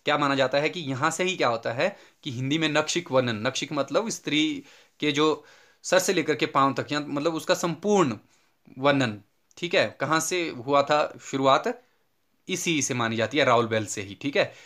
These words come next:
राजस्थानी की प्रधानता समेत हिंदी की सात बोलियों के शब्दों का प्रयोग मिलता है। तो देखिए इसमें भाषा कौन सी है, राजस्थानी की प्रधानता है, राजस्थानी है ना, और साथ ही साथ उसमें हिंदी की सात बोलियों के शब्द भी हमें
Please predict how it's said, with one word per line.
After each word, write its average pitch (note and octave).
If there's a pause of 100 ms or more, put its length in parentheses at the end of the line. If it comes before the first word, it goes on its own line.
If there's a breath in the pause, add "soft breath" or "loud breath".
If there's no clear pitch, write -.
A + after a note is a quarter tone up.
(160 loud breath)
राजस्थानी E3+
की F#3
प्रधानता C#3+ (240 loud breath)
समेत C#3+ (300)
हिंदी D3
की F#3+
सात C#3
बोलियों C3+
के C3
शब्दों B2+
का A#2+
प्रयोग G#2+
मिलता G2+
है। G2+
तो A#2
देखिए D3
इसमें E3+
भाषा B2 (160)
कौन C#3+
सी D#3+
है, A3 (880 soft breath)
राजस्थानी C#3+
की C#3+
प्रधानता A#2
है, G#2
राजस्थानी C3 (420)
है C#3
ना, C3 (800)
और D3+
साथ F3
ही E3
साथ D3+
उसमें D3+ (400)
हिंदी C3+
की F3+
सात C3
बोलियों C3
के B2
शब्द A2
भी A#2
हमें C3